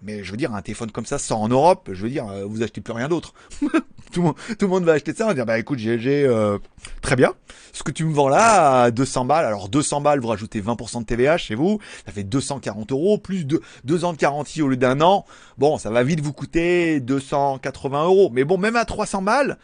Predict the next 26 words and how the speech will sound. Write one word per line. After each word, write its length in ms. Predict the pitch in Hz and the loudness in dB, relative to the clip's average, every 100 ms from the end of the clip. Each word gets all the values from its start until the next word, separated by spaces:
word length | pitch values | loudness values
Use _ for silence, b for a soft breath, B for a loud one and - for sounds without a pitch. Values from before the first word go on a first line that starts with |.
| b | b
même 180 | 156 190 | -6 -4
à 60 | |
moins 200 | 160 180 | -4 -4
de 40 | 190 | -6
trois 160 | - | -8
cents 140 | 170 175 | -8 -4
balles, 220 | 170 151 | -4 -4
T 100 | 202 | -6
T 160 | 196 196 | -6 -6
C, 220 | - 170 | -6 -6
livré 240 | 180 165 | -2 -2
de 60 | 180 | -2
France, 260 | - 160 | -4 -6
garantie 240 | 131 143 131 | -4 -6 -4
deux 180 | 135 131 | 0 2
ans, 180 | 214 - b b b b | 2 0 b b b b
t'es 80 | - | -4
en 40 | 127 | -2
train 160 | 139 | -2
de 60 | 135 | -2
te 100 | 135 | -2
dire, 280 | 127 190 165 | 0 2 2
euh, 1080 | 135 127 120 120 113 110 104 104 101 101 101 | 2 2 2 2 0 0 -2 -4 -4 -6 -8
bah, 340 | 101 98 101 | -8 -8 -8
mément, 380 | 117 139 127 | -6 -4 -4
hein, 60 | 110 | -4